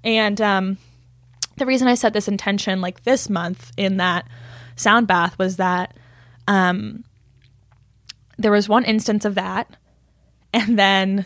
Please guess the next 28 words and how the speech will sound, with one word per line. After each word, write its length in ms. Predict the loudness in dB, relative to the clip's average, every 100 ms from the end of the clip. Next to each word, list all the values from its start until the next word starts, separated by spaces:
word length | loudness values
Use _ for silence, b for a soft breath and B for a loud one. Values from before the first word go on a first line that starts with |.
| -4
that, 140 | -6 -2
that 280 | -2 -2 -8 _ -8
I 100 | -4
will 80 | -2
not 300 | -2 -4 -2
go 120 | -2
into 140 | 0 -4
specifics 480 | -6 -6 -6 -6
of, 380 | -4 -2 -4 -8 _ B B B B B B _ -4 0
and 140 | 2
then 400 | 2 4 2 0 -2 -2
actually 340 | -2 -2 -2
right 480 | -2 2 4 2 2
after 280 | 0 0 -2
the 120 | -4
sound 280 | -2 0 0
bath, 500 | 0 0 -2 -8 -16 -20 b 0
after 220 | 0 2
I 20 |
set 220 | 0 0 0
that 100 | 0
intention, 580 | -2 -4 -4 -2 -2 0
I 120 | -2
went 300 | 0 -2 -4 -2
to 360 | 2 4 2 0
a 100 | -4
friend's 340 | -2 -2 -2 -2
party. 640 | 0 2 2 0 -2